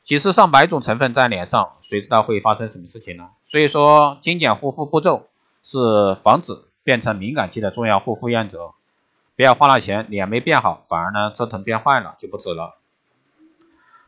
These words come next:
第五呢，是使用含激素的护肤品。那一些护肤品偷偷添加了激素产品，能够暂时起到收缩血管、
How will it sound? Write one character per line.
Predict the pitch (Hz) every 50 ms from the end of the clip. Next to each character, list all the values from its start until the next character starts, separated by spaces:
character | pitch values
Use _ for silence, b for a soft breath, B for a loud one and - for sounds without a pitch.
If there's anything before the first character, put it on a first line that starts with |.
| b _
第 | - 202 190
五 | 165 151
呢， | 151 165 165
是 | 156 180 170 156
使 | - - 120
用 | 123 139 143 135
含 | - 117 117 120 120
激 | - 170
素 | 160 - 233
的 | 190 135
护 | 104 - 107 95
肤 | 95 101 95
品。 | - - 87 _ _ _ _ _ _
那 | 151 165
一 | 175 190
些 | - - 196
护 | 175 220 208 185
肤 | 185
品 | 165 143 113 98
偷 | 98 131 127
偷 | 127 135 131
添 | - 143 131
加 | 127 131
了 | 123 117 107 95 95
激 | - 135
素 | - 151 123
产 | - 92 98 117 -
品， | 113 92 - _ _ _ _ _ _ _ _
能 | 120 131 139
够 | 156 151
暂 | - 208 196 170
时 | 139 143 139
起 | - - 98
到 | 110 104 101
收 | - 127 123
缩 | - 135 131 123
血 | - - 107 120
管、 | 131 123 92 -